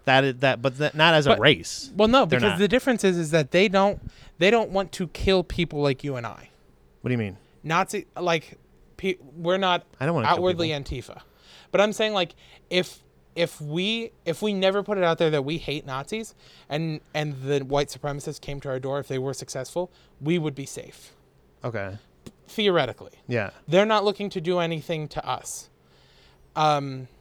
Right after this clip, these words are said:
Speaker 2: they're looking to, like, it's, it's
Speaker 1: Yeah.
Speaker 2: the minorities.
Speaker 1: So
Speaker 2: And that's,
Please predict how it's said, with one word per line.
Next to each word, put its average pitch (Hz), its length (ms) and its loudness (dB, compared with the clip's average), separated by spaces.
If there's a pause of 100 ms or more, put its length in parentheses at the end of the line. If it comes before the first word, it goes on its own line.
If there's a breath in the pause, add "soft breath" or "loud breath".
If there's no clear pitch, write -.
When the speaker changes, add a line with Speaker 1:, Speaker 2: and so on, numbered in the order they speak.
(800 soft breath)
Speaker 2:
they're 165 200 4
looking 165 340 2
to, 165 220 -4
like, 135 420 -2 (920)
it's, 131 220 -6 (240)
it's 143 160 -6
Speaker 1:
Yeah. 135 140 4
Speaker 2:
the 87 40 -4
minorities. 160 520 0
Speaker 1:
So 185 180 4
Speaker 2:
And 185 100 6
that's, 190 200 2